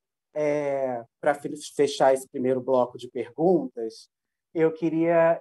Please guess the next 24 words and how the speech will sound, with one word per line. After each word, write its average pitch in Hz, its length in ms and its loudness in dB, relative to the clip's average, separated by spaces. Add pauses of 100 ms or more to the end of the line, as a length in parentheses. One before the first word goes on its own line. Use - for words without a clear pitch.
te 190 160 -2
ouvir 180 420 -2
um 175 120 -6
pouquinho, 165 840 -6 (360)
é, 147 920 -2
sobre, 180 1000 0 (840)
porque - 200 -6
a 185 60 0
sua 214 280 -4
formulação 147 600 -4
teórica, 143 640 0 (120)
ela 156 400 0
se - 340 -14
diferencia 156 1080 -4
em 139 100 -4
grande 160 400 0
medida, 127 720 -2
né? 139 220 -4 (300)
Ela 135 180 0
se 135 180 -10
dá 160 320 0
como 156 240 -6
uma 156 220 -4 (120)
crítica 170 800 -6